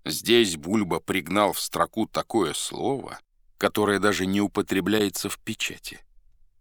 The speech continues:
«А вот лучше я вас на той же неделе отправлю на Запорожье. Вот где наука так наука. Там вам школа. Там только наберётесь разуму».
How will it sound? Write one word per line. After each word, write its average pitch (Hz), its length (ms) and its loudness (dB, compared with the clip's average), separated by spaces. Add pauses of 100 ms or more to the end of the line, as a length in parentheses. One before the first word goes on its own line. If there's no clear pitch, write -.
(160)
«А 92 160 6
вот 110 240 4
лучше 117 360 4
я 117 140 8
вас 117 260 6
на 101 160 4
той 120 220 4
же 98 160 2
неделе 95 580 2 (160)
отправлю 147 880 6
на 131 200 4
Запорожье. 113 880 4 (260)
Вот 143 280 8
где 117 260 4
наука 127 440 6
так - 200 -2
наука. 92 560 2 (340)
Там 120 280 6
вам 110 200 8
школа. 85 500 0 (360)
Там 131 280 8
только 143 280 4
наберётесь 117 500 4
разуму». 98 520 4